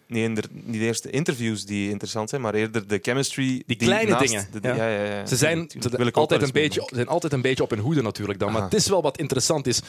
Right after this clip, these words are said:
Speaker 1: Tuurlijk.
Speaker 2: Eh, sommige mannen die hun vuil gewoon op de grond gooien. En elke kleedkamer heeft zijn eigen regeltjes en dat merk je wel.
Speaker 1: Ja.
Speaker 2: Een paar jaar geleden was ik in Milwaukee, in de
Speaker 1: Mhm.
Speaker 2: kleedkamer bij een toen nog veel jongere Giannis Antetokounmpo.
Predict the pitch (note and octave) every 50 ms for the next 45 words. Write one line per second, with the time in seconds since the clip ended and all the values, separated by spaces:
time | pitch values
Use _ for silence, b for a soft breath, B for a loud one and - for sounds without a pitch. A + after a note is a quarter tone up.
0 | B B B B A2+ A#2+ B2+ B2 A#2+ - D3 C#3+ C3 A#2+ B2+ C3 C3+ B2+ A#2 B2
1 | A#2+ A#2+ A#2 - A#2+ B2 C3+ C#3 A#2 B2+ B2+ B2 B2+ B2+ - - - - A#2+ A2+
2 | A2 - A2+ B2+ C#3 C3+ B2 - D3 C#3 B2+ C3 C3+ C3+ B B B B B B
3 | _ _ _ - F#3 G#3 G#3+ E3+ - D3+ - F3+ F#3+ F#3 - G3+ F#3 E3 D#3+ D#3
4 | D#3+ - - D3+ - - F3+ F3+ C#3+ C#3+ C3+ C#3+ D#3 D3 C3 A#2+ A2 A2 G#2+ A#2+
5 | A#2+ A2 B2 B2+ C3 B2+ - - G#2 G#2 G2 A#2+ A2+ - - - _ - - -
6 | D#3+ F3 F3+ F3 D3+ D#3+ E3+ F3 E3+ E3 D#3 C#3+ C3 - D#3 C#3+ C#3 B2 B2 C#3
7 | D#3 F3+ - A#3 A#3 A3 - - - C#3+ C3+ C3 - D3+ D3+ - - D#3+ C#3+ C3+
8 | C3+ C3+ C3 B2+ - - C#3+ C3+ C#3 B2+ - C3 G#2 F#2+ C#3+ D#3 D#3 C3 C#3 D3+
9 | D3 C3+ C3+ B2+ B2+ B2+ B2+ B2 - B2+ B2 A#2+ - C3 - D3 D#3 D#3+ F3+ F#3
10 | F3+